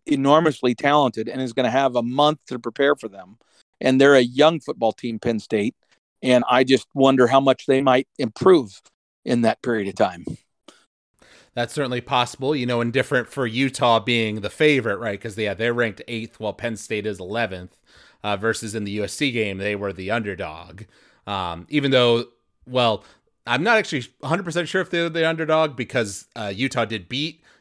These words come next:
Speaker 2: U S C earlier in the season by, like, one point. Um,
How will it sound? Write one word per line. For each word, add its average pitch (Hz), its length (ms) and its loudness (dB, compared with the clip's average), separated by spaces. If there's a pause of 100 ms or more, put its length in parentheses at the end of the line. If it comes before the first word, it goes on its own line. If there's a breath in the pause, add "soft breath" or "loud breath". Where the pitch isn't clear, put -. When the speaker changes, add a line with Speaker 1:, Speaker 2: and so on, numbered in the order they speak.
Speaker 2:
U 131 140 0
S 139 120 0
C 147 300 -2
earlier 131 320 2
in 123 80 -2
the 123 60 -4
season 143 540 -4
by, 113 160 0
like, 104 180 -6
one 110 180 -6
point. 127 420 -4 (380 soft breath)
Um, 101 500 -2